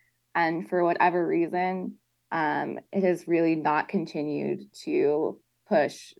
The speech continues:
the city has not been pushed to, um, get through some of these, to follow through on their initial promises to reform, for reform, um, and to, you know, continue sort of the agenda that was set,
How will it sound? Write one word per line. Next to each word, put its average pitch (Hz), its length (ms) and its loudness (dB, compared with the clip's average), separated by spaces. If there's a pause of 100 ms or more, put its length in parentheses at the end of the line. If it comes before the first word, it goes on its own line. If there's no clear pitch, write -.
the 202 120 2
city 202 240 6
has 170 120 4
not 143 320 -4
been 143 160 -6
pushed - 360 -6
to, - 300 -2 (500)
um, - 500 -6
get - 220 2
through 151 280 -2
some 160 180 -10
of 143 80 -10
these, 151 240 -6 (460)
to 202 80 -2
follow 175 280 6
through 247 480 2
on 175 160 -4
their 160 140 -2
initial 214 320 -2
promises 214 500 -2
to 214 100 -4
reform, 196 540 -2
for 208 140 0
reform, 196 580 -2 (480)
um, 165 520 0 (300)
and 156 260 -2
to, 156 140 -2
you 160 140 0
know, 147 140 -2
continue 160 640 -6
sort 165 200 -2
of 170 80 -4
the 160 120 0
agenda 151 380 -2
that - 160 0
was - 220 -6
set, - 320 0